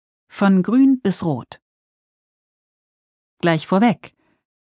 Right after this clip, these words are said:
im grünen Bereich heißt nicht, dass wir einfach nur ruhig bleiben. Eltern können auch ganz ruhig sein und dabei sehr bedrohliche Ansagen machen, die ihre Kinder ängstigen.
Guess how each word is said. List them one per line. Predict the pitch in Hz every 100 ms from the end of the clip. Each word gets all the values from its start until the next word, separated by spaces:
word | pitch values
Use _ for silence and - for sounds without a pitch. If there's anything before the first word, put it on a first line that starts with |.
| -
im | 165 160
grünen | 147 202 269 208
Bereich | 151 147 180 208 160
heißt | 147 - 196
nicht, | 226 - - -
dass | 170 -
wir | 170
einfach | 175 170 160
nur | 147 131
ruhig | 156 185 -
bleiben. | 135 131 139 139 - _ _ _ _ - - -
Eltern | - 180 180 226 233
können | 214 202
auch | 170 -
ganz | 294 285
ruhig | - 262 254
sein | 226 220
und | 208 196
dabei | 190 175
sehr | 165 233 269
bedrohliche | 214 202 202 196 180 180
Ansagen | 160 156 156 147 156
machen, | 147 165 156
die | 151
ihre | 147 147
Kinder | - 160 139
ängstigen. | 190 - - 135 107 -